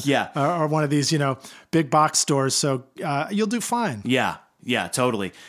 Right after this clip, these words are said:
Speaker 1: Go get a job at a place that's not a local business. And
Speaker 2: And I apologize too. That, that, I don't mean to imply that, you know, uh, o-, obviously we're all doing everything we can to survive, and there are all kinds of opportunities. But my point is, um, you know, in the music world, there,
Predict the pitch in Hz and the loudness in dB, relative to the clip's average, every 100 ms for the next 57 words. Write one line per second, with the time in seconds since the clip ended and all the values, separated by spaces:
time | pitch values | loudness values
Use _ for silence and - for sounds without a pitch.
0 | - 208 233 226 226 196 202 190 170 - | 0 2 4 2 2 2 2 2 0 0
1 | 175 165 - 165 151 127 143 143 113 127 | 0 0 0 2 2 2 2 2 -2 -2
2 | 120 98 95 98 95 101 185 208 - 170 | 0 -4 -4 -6 -6 -2 2 2 2 2
3 | 156 147 147 - 156 175 175 196 185 185 | 4 2 0 2 2 2 2 0 0 0
4 | 190 190 160 156 147 - 143 127 123 131 | 0 0 0 0 0 0 0 -2 -4 -4
5 | 123 123 120 175 151 123 117 - - _ | -4 -4 -6 -8 -8 -6 -8 -12 -20 _
6 | - 127 120 131 196 202 196 170 170 165 | -10 -6 -6 -2 0 2 2 0 0 2
7 | 139 - - - - 160 170 170 160 156 | 0 -2 -14 -20 -2 2 2 4 4 4
8 | 143 147 139 135 139 135 123 139 123 120 | 2 0 0 -2 -2 -4 -4 -4 -4 -4
9 | 123 123 120 131 127 135 131 135 127 117 | -2 -2 -2 -2 -2 -2 -2 -4 -8 -6
10 | 120 113 110 123 113 113 - - - - | -6 -6 -8 -6 -6 -6 -8 -10 -20 -8
11 | - 160 160 156 180 175 147 135 123 - | -4 0 0 0 0 2 2 2 0 -4
12 | - 143 127 123 - _ _ - 147 135 | -6 -6 -6 -6 -10 _ _ -6 -4 -2
13 | 208 185 165 151 151 151 143 127 123 123 | 0 2 2 2 0 -2 -4 -4 -4 -2
14 | 127 | -4